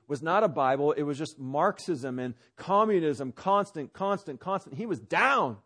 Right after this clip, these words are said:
And he got to the point where his faith was almost to shreds. Like, "God, are you even there? Do you not see that I'm in a prison camp? Do you not see that I have no encouragement here at all? That day by day, there's this, this teaching that comes that says there's no God at all. That,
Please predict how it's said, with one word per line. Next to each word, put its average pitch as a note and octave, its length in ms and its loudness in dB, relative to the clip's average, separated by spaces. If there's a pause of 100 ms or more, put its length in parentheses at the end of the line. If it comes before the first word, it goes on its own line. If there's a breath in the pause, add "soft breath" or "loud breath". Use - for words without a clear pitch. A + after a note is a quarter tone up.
(640)
And F3+ 80 -2
he G3 60 2
got A#3 220 4
to A3+ 60 -10
the G3 100 2
point A#3 280 4
where F#3+ 100 4
his F3 100 0
faith A3+ 360 0
was F3+ 160 -2 (140)
almost B3 520 6
to F3+ 60 -4
shreds. A3+ 720 2
Like, F3 220 6 (320 soft breath)
"God, C#4+ 280 8
are B3+ 60 12
you B3+ 200 10
even C4 240 12
there? C4 280 12
Do G3+ 140 -2
you C4 100 2
not C#4+ 220 4
see C4+ 520 0
that C4 100 6
I'm A#3 180 4
in A#3 80 2
a G#3 80 4
prison B3+ 460 2
camp? C4+ 260 0
Do G#3+ 80 -4
you A3 60 0
not A3 160 0
see B3+ 320 -4
that A#3 120 6
I G#3 100 6
have G3 200 4
no A#3+ 380 10
encouragement G#3 560 4
here G3+ 100 4
at G3 60 4
all? A#3 160 6
That F3+ 180 6 (260 loud breath)
day A3+ 220 6
by G#3+ 200 4
day, A3 420 6 (220 loud breath)
there's F3 200 2
this, F3 220 -6
this E3 120 -8 (140)
teaching A#3 400 -4
that F3 140 -6
comes G#3+ 300 -4
that F3 140 -6 (200)
says A3+ 240 -6
there's E3 180 -8
no G3+ 280 0
God F#3 260 0
at F3+ 80 -2
all. A3+ 300 4
That, - 200 -4